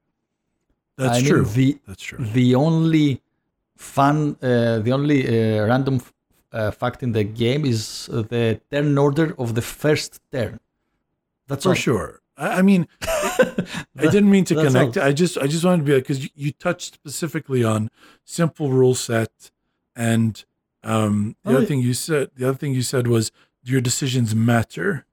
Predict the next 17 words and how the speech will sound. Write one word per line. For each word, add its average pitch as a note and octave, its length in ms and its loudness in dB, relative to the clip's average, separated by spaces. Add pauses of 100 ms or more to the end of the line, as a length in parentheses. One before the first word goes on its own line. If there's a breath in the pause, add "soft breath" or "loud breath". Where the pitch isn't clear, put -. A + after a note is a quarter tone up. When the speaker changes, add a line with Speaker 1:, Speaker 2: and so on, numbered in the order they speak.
(140)
Speaker 1:
a B2 80 -8
lot A#2+ 440 0
each - 240 -16
time. E2+ 460 -10 (420 soft breath)
And B2+ 140 0
in C3+ 120 2
this F#3+ 200 2
game, B2 400 0 (320)
it's - 140 -20
very F3 300 0
complicated, B2 640 -4
and A#2 140 0
while C3+ 160 0
your B2+ 100 0
decisions B2 540 -4
do C#3 240 0
matter, G2+ 580 -2